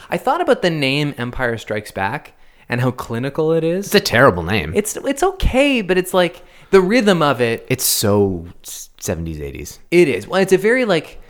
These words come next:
Speaker 1: it's even earlier than that. It's like s-, it's like a sixties war movie. The Empire Strikes Back, and this is what happened next at the Battle of, it's like, it's fine. We only accept it because of the rhythm of those words in that order. They're just so ingrained in us.
Speaker 2: Mm-hmm.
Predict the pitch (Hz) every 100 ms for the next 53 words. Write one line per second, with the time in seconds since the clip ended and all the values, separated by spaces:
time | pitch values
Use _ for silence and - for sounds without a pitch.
0 | - - 170 226 233 175 170 135 113 101
1 | 110 110 98 - 98 - - 127 117 -
2 | - 135 - 113 101 101 113 113 98 90
3 | 87 - _ _ _ _ _ - 113 120
4 | 117 110 95 92 - 101 - - 101 90
5 | - 95 107 - 104 107 - 113 107 104
6 | 101 95 110 110 - - 98 101 101 104
7 | 104 101 95 92 - - - _ - 147
8 | 143 175 156 - - - _ - 175 -
9 | - 208 240 196 147 135 - - - 156
10 | 170 185 170 208 202 156 143 - 170 165
11 | 147 - - - 139 135 110 - 117 117
12 | 117 127 117 107 98 110 110 95 104 110
13 | 107 104 104 101 101 101 104 113 110 107
14 | 104 - 104 104 98 101 110 120 135 139
15 | 104 113 113